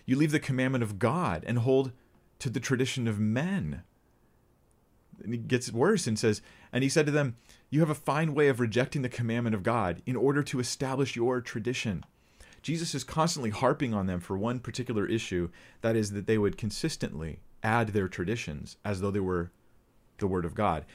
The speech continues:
Now, let me tell you a little bit historical background that'll help make this make more sense to you. The scribes and Pharisees, what they would teach was that they were holding on to traditions, specific traditions,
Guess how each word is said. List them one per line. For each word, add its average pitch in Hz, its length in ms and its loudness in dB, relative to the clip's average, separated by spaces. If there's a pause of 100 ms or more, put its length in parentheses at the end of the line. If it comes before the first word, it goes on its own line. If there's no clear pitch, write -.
(140)
Now, 123 120 2
let 165 100 2
me 180 60 2
tell 156 160 2
you 123 80 4
a - 20 4
little 113 140 6
bit 104 100 0
historical 147 420 -2
background 85 380 0
that'll 92 140 -2
help 95 320 -4
make 95 180 -4
this - 220 -6
make 85 180 -4
more 80 160 -6
sense - 300 -6
to 90 100 -10
you. - 160 -12 (1300)
The 113 340 2
scribes 175 400 2
and 131 100 -2
Pharisees, 120 680 2 (480)
what 117 220 4
they 131 120 4
would 151 240 0
teach 123 480 -4
was 110 140 0
that 110 100 -6
they 131 80 4
were 113 140 4
holding 135 340 -2
on 113 140 2
to - 160 -6
traditions, 98 680 -4
specific 160 460 -4
traditions, 85 560 -4